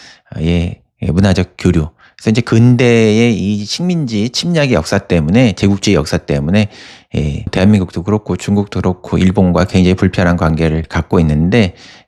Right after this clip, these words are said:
근대의 식민지 역사의 그 아주 예리한, 예민한, 아, 그런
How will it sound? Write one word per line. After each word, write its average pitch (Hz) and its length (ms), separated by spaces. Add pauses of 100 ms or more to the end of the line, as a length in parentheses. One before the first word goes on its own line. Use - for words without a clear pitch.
근대의 104 840
식민지 127 580
역사의 92 1160 (340)
그 - 140
아주 85 160
예리한, 92 640
예민한, 104 540
아, 80 160
그런 90 340